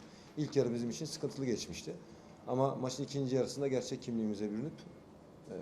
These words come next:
pozisyonlar yakalayıp bunları gole çeviremedik. E, bir puanla dönmek zorunda kalmıştık. E, ama şehrimizdeki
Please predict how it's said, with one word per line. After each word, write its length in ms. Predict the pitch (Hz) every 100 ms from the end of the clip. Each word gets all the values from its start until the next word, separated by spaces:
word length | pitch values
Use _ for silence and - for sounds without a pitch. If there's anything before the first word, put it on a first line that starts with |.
| 87 87
pozisyonlar 520 | 120 117 131 127 127
yakalayıp 380 | 107 107 131 147
bunları 240 | 135 131
gole 220 | 123 120 117
çeviremedik. 600 | 127 123 117 104 160 - - - - - - - - -
E, 60 | -
bir 120 | 175
puanla 320 | 139 123 156
dönmek 260 | 147 143 143
zorunda 300 | 120 110 95
kalmıştık. 440 | 98 90 87 - - - - - - - -
E, 140 | -
ama 160 | 110 131
şehrimizdeki 800 | - 143 135 139 131 131 143 135